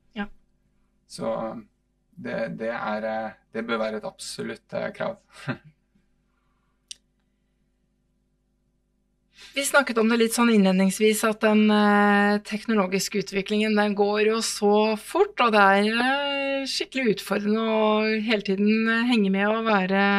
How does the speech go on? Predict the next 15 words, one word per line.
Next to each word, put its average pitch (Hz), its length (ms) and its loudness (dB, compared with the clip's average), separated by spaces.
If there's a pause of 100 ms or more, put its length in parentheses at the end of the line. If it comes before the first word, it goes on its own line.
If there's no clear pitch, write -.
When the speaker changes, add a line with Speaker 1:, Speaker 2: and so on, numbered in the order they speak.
(160)
Speaker 1:
oppdatert. 240 720 -2 (1200)
Hva, 262 640 4 (300)
hvor 247 200 0
skeptisk - 800 -4
mener 233 300 2
du 226 140 4
bør, 233 240 0
vi 233 120 0
bør 240 160 0
være 220 320 6
til 233 140 -4
å - 20 -6
ta 214 320 4
i 202 140 2
bruk, 214 340 0